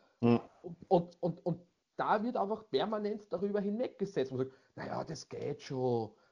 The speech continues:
Speaker 2: Ja, das wird schon. Ja, da schauen wir halt dreißig Minuten.“ Ja, das Ding kann einem in der zehnten Sekunde oder in der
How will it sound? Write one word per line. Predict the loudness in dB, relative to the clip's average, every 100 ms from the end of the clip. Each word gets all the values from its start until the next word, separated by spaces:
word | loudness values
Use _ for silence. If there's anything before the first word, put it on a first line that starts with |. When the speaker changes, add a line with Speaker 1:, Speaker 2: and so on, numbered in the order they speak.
| _
Speaker 2:
Ja, | -12
das | -8 -8 -8
wird | -6 -4 -6 -4
schon. | -2 -2 -4 -10 _ _
Ja, | -4
da | -2 -4
schauen | 4 4 6
wir | 4 4
halt | 2 2
dreißig | 0 0 0 -6
Minuten.“ | -4 -2 -4 -6 -10 -10 _ _ -8
Ja, | -8 -8 -8 -4
das | -4 -2
Ding | -2 0
kann | 2 4
einem | 2 -2 -4
in | -2
der | 4 6 4 2 -8 _ _ _ _ _ _ _ _ _ _ _ _ _ _
zehnten | 0 2 0 -4
Sekunde | -4 0 2 4 4 2 -2
oder | 0 0 2 2 0 -2 -6
in | -4
der | 0 2 2 0